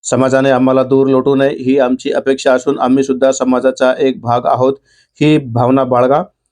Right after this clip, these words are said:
आम्हाला सहानुभूती नको, तर आम-, आम्हाला आमचा हक्क हवा आहे," असे प्रतिपादन तृतीयपंथीयांच्या हक्कासाठी लढणाऱ्या श्री गौरी सावंत यांनी केले आहे. त्या तालुका मराठी पत्रकार संघाच्या वतीने मंगळवार दिनांक सात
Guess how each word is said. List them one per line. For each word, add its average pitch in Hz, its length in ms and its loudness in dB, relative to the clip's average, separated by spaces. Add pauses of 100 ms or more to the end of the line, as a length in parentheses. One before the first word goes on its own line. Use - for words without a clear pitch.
(200)
आम्हाला 151 340 0
सहानुभूती 139 500 -2
नको, 135 300 2
तर 139 220 0
आम-, 127 340 0 (100)
आम्हाला 131 440 2
आमचा 131 300 -2
हक्क 123 260 -4
हवा 127 260 0
आहे," 135 200 -2 (300)
असे 131 200 -4
प्रतिपादन 135 640 0
तृतीयपंथीयांच्या 151 920 -2
हक्कासाठी 127 520 -2
लढणाऱ्या 123 380 2 (380)
श्री 160 180 2
गौरी 151 420 0
सावंत 131 380 -2
यांनी 135 300 0
केले 120 240 -2
आहे. 107 320 -2
त्या 127 400 0 (100)
तालुका 131 300 0
मराठी 139 280 0
पत्रकार 135 360 0
संघाच्या 135 440 0
वतीने 123 400 -2 (600)
मंगळवार 151 440 2
दिनांक 143 300 -2
सात 143 260 0